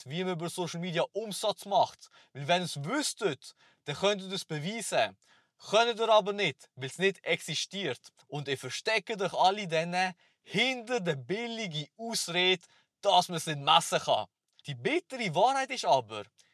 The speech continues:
ihr habt nicht die notwendige Fachkompetenz, um über Social Media sechsstellige oder siebenstellige Umsätze zu generieren. Weil wenn ihr das könntet, dann würde das doch schon längst in deiner Firma passieren. Aber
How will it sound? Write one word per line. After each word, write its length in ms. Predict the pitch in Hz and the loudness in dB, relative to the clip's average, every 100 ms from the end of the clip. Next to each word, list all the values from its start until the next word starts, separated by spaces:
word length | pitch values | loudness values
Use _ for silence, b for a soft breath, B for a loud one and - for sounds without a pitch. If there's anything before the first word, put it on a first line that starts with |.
| b b - | b b -4
ihr 320 | 226 254 226 | 4 6 8
habt 160 | 208 | 6
nicht 220 | 180 180 170 | 4 -2 -2
die 100 | 160 | -2
notwendige 800 | 170 190 - 165 160 139 120 | 4 2 6 6 6 -2 -10
Fachkompetenz, 1300 | 127 - 233 240 - 233 196 214 - 240 147 - - - b b b | -12 4 6 6 2 0 2 -4 0 0 0 -6 -18 -20 b b b
um 260 | - 254 247 | 2 2 2
über 200 | 226 208 | -4 -4
Social 320 | - 202 - | -4 -4 -4
Media 280 | 190 208 180 | -8 -2 -2
sechsstellige 880 | 160 - 202 - - 190 175 165 147 | 0 2 2 2 -2 -2 -2 -4 -6
oder 120 | 135 | -8
siebenstellige 800 | 123 208 208 180 - 180 160 156 | -8 -8 -6 -6 -4 -4 -4 -8
Umsätze 400 | 180 190 180 180 | -6 -6 -4 -6
zu 60 | 160 | -4
generieren. 640 | 175 175 185 147 104 98 _ b b b b b | -6 -6 -6 -6 -6 -8 _ b b b b b
Weil 180 | - 131 | -10 -2
wenn 160 | 123 127 | 2 2
ihr 60 | |
das 200 | 117 117 | 0 -6
könntet, 600 | - 240 285 170 135 - _ _ - | 0 0 0 -4 -6 -8 _ _ -10
dann 160 | 123 | -8
würde 240 | 127 123 127 | -6 -6 -4
das 180 | 123 | -6
doch 140 | - 120 | -6 -10
schon 200 | - 120 | -6 -2
längst 360 | 151 254 262 | 2 2 0
in 100 | 262 | -8
deiner 340 | 240 247 247 220 | -8 -8 -4 -6
Firma 340 | 240 240 240 | -4 -4 -4
passieren. 640 | 226 214 - 233 240 151 107 _ - | -2 -4 -4 -4 -2 -2 -4 _ 6
Aber 460 | 156 254 277 311 | 10 10 10 0